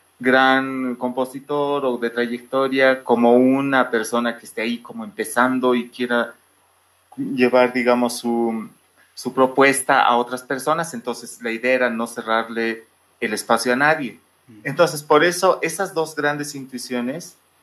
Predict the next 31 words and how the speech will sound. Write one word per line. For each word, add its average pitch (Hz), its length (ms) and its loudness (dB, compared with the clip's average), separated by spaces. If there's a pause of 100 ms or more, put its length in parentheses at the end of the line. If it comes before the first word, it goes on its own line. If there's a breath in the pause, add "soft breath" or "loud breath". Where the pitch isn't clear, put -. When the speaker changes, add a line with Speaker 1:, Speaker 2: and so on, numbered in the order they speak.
Speaker 1:
¿no? 170 320 0 (320 soft breath)
Además 139 440 2
de 147 140 -4
que, 131 460 -2
eh, 117 440 -4
la, 113 200 2
la 113 160 0
tercera 123 360 0
gran 123 160 2
intuición 123 400 -4
es 123 100 -6
que, 110 320 -6 (320)
eh, 120 260 6
el 117 120 4
arte, 135 460 4
nuestro 120 300 -6
afán 120 220 -6
cultural, 127 680 -2 (460)
estaba 131 580 0
íntimamente 127 640 -6
relacionado 113 600 -6
con 113 120 -8
una 113 160 -2
reflexión 113 560 -4
y 113 60 -2
una 110 160 -2
praxis 104 280 -2
política 107 640 -10
liberadora, 104 640 0
digamos, - 460 -20
¿no? 160 220 -8